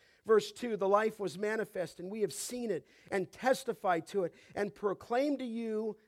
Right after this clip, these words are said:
the eternal life which was with the Father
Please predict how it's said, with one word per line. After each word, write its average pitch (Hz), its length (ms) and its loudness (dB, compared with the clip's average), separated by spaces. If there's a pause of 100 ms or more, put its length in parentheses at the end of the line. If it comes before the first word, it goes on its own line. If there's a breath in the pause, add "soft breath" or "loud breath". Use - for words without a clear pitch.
the 214 220 -8
eternal 285 560 2
life 156 580 2
which 214 360 0
was 208 400 4 (400)
with 247 560 4
the 302 100 2
Father 139 760 -4